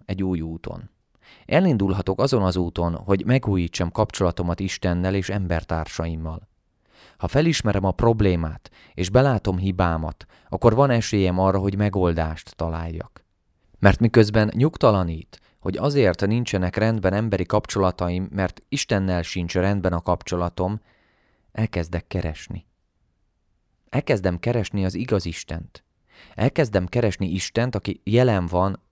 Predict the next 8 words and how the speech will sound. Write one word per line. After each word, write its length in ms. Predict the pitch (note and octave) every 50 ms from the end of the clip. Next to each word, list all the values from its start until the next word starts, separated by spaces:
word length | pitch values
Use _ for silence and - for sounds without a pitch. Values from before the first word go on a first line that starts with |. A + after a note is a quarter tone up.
| _
minden 400 | - G2+ A2+ A#2+ A#2 G2+ F2+ E2
emberben. 640 | E2 D#2+ D#2 D2+ D2+ D2+ - D#2+ D#2+ D#2 D#2 - - _ _ _ _ _ _ _ _ _ _ _
Bennem 500 | - - F2 F#2+ F2+ F2+ F2 E2+ D#2+ D#2
is. 280 | D#2 - - - - _ _ _ _ _ _ _ _ _ _ _ _ _ _ _ _ -
Bűneim, 600 | G#2+ B2+ D#3 D#3+ C#3+ A2+ G#2 G#2+ A2+ B2 B2 - _
emberektől 580 | - B2 C3+ C3+ A#2 G2+ F#2+ F#2 - - F#2 F#2
való 220 | G#2 G#2+ G#2 G2
elfordulásaim, 1080 | G2 G#2 G#2 G2 - G#2 G2 F#2 G2 F#2+ F#2 F2+ F2 E2+ - - F2+ F2 F2+ F#2 F#2